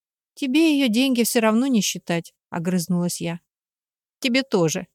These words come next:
вдруг от чего-то завёлся он. «Ты хоть и её сестра, но держит она вас всех явно в чёрном теле». И, услышав это, я резко поднялась на ноги и тут же рот открыла, чтоб его осадить.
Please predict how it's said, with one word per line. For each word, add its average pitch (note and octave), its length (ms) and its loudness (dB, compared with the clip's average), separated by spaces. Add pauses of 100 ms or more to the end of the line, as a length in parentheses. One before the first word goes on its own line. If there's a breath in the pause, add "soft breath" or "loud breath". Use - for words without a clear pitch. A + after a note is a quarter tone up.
(280)
вдруг F3 320 -4
от E3 60 -2
чего-то G#3+ 400 -2
завёлся F3 500 -2
он. D#3 220 -10 (240)
«Ты B3+ 100 -4
хоть C4+ 220 0
и C4+ 180 4
её C#4 140 2
сестра, F#3+ 580 0 (220)
но B3 140 -4
держит A#3+ 360 0
она A#3 220 2
вас G#3+ 160 0
всех A3+ 240 0
явно G3+ 320 0
в - 20 -4
чёрном G3 380 -2
теле». F3+ 400 -4 (800)
И, F#3 120 -4
услышав F3+ 500 -6
это, D4 200 -8
я A3+ 180 -4
резко G3+ 280 -6
поднялась F3+ 640 -6
на A3+ 140 -2
ноги A3 260 -2
и G3+ 40 -2
тут G#3 240 -6
же G#3+ 100 -4
рот E3+ 240 -6
открыла, E3 460 -8
чтоб F3 260 -6
его F3 200 -2
осадить. F3 460 -4